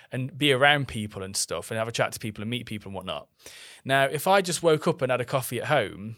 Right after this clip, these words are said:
and then went straight to the gym, I would miss out on this sort of, like, this, this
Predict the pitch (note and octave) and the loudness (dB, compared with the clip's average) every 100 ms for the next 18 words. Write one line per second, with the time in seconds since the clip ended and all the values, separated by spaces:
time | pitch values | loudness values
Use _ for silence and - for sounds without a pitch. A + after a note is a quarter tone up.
0 | - B2+ A#2+ A#2+ - A#2+ A2+ A2 C3+ A2 | -6 -4 -2 -2 -2 -4 -4 -2 0 4
1 | B2 C#3 C#3 C3+ E3+ E3 D#3 A#2 A2+ A#2 | 4 4 2 2 6 6 6 0 -4 -4
2 | - C3 A2+ A2+ A#2 A2 - - _ _ | -2 -2 -4 -2 0 0 -4 -18 _ _
3 | _ _ _ _ _ C3+ C3 - C3 | _ _ _ _ _ 0 0 -2 -4